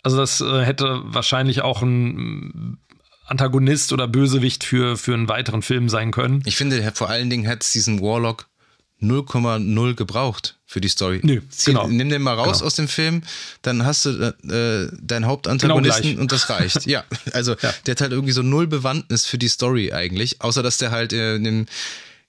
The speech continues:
Speaker 2: klassischen Deus Ex Machina Moment da Star-Lord dann rettet, die ich einfach nicht, ich
Speaker 1: Ja.
Speaker 2: kann diese, diese Deus Ex Machina
Speaker 1: Ja.
Speaker 2: Momente,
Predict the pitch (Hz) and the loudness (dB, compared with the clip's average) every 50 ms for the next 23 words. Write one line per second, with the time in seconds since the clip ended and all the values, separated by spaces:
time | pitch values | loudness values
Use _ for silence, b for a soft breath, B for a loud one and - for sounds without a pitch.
0 | _ - - 131 135 123 - 135 113 135 127 110 120 120 123 127 123 - - 120 | _ -6 -4 -2 0 0 0 0 0 0 0 0 0 0 2 2 0 0 -2 -2
1 | 113 - - 117 113 120 - - 117 110 107 107 110 107 104 107 107 110 110 110 | -2 -2 0 0 0 0 0 0 0 2 2 2 2 2 2 2 0 0 0 -2
2 | 104 107 104 104 98 - - 101 113 113 107 90 87 - 92 92 95 85 90 90 | 0 -2 -2 -2 -2 -2 -2 -2 0 0 0 0 0 0 0 0 0 0 -2 -2
3 | - - 113 107 - - - - - - 101 104 - - - 110 107 104 - 107 | 0 -2 -2 -2 -2 -6 -6 -6 -6 -4 -2 -2 -2 -2 -2 -4 -4 -4 -4 -2
4 | 101 110 104 - - 123 117 113 113 120 123 127 135 131 120 110 117 117 113 101 | 0 0 0 2 2 2 2 2 0 0 0 0 0 0 0 0 0 0 -2 -2
5 | - - 92 117 104 104 113 107 104 113 117 113 120 113 - - 120 110 - - | -4 -6 -4 -2 0 0 0 -2 -2 0 0 0 0 0 -2 -2 -4 -4 -2 -2
6 | - 110 113 123 123 120 117 113 107 107 104 101 104 107 110 104 - 117 113 | 0 0 2 2 2 2 0 0 0 0 0 0 0 0 -2 -2 -2 -4 -6